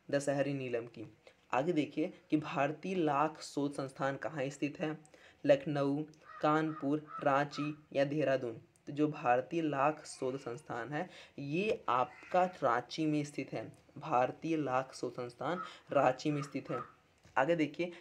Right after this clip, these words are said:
कि आलू का अगैती एवं पिछेती झुलसा रोग किसके कारण होता है? जीवाणु के या विषाणु के या फफूंदी के या प्रोटोजोआ के?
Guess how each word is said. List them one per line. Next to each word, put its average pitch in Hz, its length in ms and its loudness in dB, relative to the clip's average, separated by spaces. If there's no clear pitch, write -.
कि - 80 -2
आलू 147 340 6
का 180 160 0
अगैती 139 500 4
एवं 156 260 -2
पिछेती 143 600 -4
झुलसा 147 400 -2
रोग 143 240 -2
किसके - 300 -10
कारण 143 300 2
होता 147 320 2
है? 160 180 -2
जीवाणु 139 420 4
के 139 200 -2
या 147 100 8
विषाणु 143 520 2
के 139 80 -2
या 143 80 2
फफूंदी 143 540 -4
के 143 100 0
या 151 80 8
प्रोटोजोआ 143 600 2
के? 110 160 -6